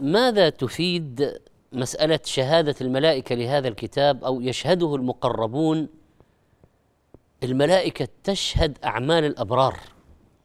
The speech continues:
ويشهده من كل سماء مقربوها كما قيل، ويشهده المقربون من الملائكة الكرام وأرواح الأنبياء والصديقين والشهداء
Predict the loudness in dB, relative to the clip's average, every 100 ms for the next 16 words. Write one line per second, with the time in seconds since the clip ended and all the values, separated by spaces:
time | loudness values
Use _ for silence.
0 | _ _ _ _ _ _ _ _ _ _
1 | _ _ _ _ _ _ _ _ _ _
2 | _ _ _ _ _ _ _ 2 4 4
3 | 4 2 2 0 0 0 -2 -2 -2 0
4 | 0 0 0 0 2 4 4 2 2 0
5 | 0 0 0 2 2 0 -4 _ _ _
6 | _ _ _ _ _ _ _ _ _ _
7 | _ _ _ _ _ _ -4 2 4 4
8 | 4 6 6 6 4 6 6 6 4 4
9 | 2 2 2 2 6 6 6 2 -2 -2
10 | 0 6 6 6 0 0 0 4 6 6
11 | 4 -2 0 0 4 6 6 0 0 -2
12 | 0 0 2 2 4 2 2 2 4 6
13 | 6 4